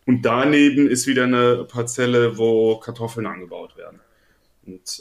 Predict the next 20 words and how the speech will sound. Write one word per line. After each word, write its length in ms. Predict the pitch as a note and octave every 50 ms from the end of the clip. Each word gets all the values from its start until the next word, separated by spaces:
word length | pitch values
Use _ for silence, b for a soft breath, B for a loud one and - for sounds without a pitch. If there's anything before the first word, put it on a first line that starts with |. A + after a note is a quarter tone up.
| - F#2+
ähm, 340 | G2 F#2 F#2 F#2+ F#2+ G2 - _ _ -
das 160 | - G2+ G2+
ist 140 | G2+ G#2 -
halt 180 | A#2+ A2 - -
nicht 200 | B2+ B2+ B2+ -
so, 480 | C#3 B2+ A#2+ A#2+ A#2 A#2 A#2 - - _ _ _ - -
da 220 | - G#2+ G#2 G#2+ A2+
ist 120 | A#2 A#2 A#2+
eine 160 | A#2+ A#2 - - - A2 G#2
riesengroße 560 | - A#2+ A#2 A2+ A2+ - - A2 G#2+ - - G2
Waldfläche, 760 | G#2 A2+ B2+ B2+ - - C3+ C3+ C3 - C#3 C3+ C3 B2+ A#2+
da 300 | - - A2 A2 A2 A2
ist 100 | G#2+ G2+
eine 140 | G#2+ G2+ G2
riesengroße 540 | A2 G#2+ G#2 - G#2 - - G#2+ - - -
Fläche 340 | - - G#2+ G#2 - G#2+
mit 100 | G#2+ G2
Agrarwirtschaft 880 | G#2 G2+ G2+ - - A2+ A#2+ B2+ B2 C#3 C3 C3 - C#3+ C3+ - - _ _ _ _ -
und, 600 | - A2 A2 G#2+ G#2+ G#2 G#2 G#2+ G2+ G#2 - -
äh, 360 | - G#2 G2 F#2+ F#2+ G2 F#2+